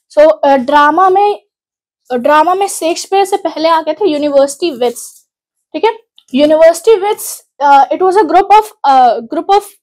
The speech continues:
writers, अ, जो किसी university से या तो वो पढ़ के आए या तो वो वहां पढ़ाते थे, किसी university से connected रहे हैं।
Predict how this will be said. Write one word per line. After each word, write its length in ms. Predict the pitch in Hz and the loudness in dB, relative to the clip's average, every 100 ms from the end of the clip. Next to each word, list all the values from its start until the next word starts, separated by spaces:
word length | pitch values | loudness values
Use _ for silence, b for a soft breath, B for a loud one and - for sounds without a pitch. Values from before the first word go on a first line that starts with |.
| _ 262 | _ -2
writers, 520 | 269 285 370 349 403 - - _ _ _ _ _ _ _ _ 262 | 0 0 0 2 0 -4 -16 _ _ _ _ _ _ _ _ 2
अ, 220 | 262 269 | 4 4
जो 300 | 240 339 349 | 0 0 0
किसी 340 | 349 320 370 | -2 -2 2
university 720 | 349 311 294 277 285 - 359 | 2 0 0 0 0 0 -2
से 460 | 339 349 339 339 - 262 | 0 0 0 -2 -6 -8
या 300 | 254 277 285 | -2 0 2
तो 160 | 370 | 2
वो 80 | 392 | 2
पढ़ 220 | 370 320 | 0 -2
के 80 | 370 | -2
आए 200 | 359 381 | -2 0
या 100 | 330 | -2
तो 120 | 359 | -2
वो 100 | 349 | -4
वहां 180 | 320 339 | -4 -6
पढ़ाते 300 | 302 269 294 | -6 -6 -8
थे, 80 | 277 | -10
किसी 320 | 294 359 349 | -4 0 0
university 420 | 285 285 269 320 | 0 -4 -4 -6
से 140 | 302 339 | -8 -10
connected 460 | 320 269 - 330 | -8 -8 -6 -6
रहे 180 | 302 285 | -6 -6
हैं। 180 | 233 | -8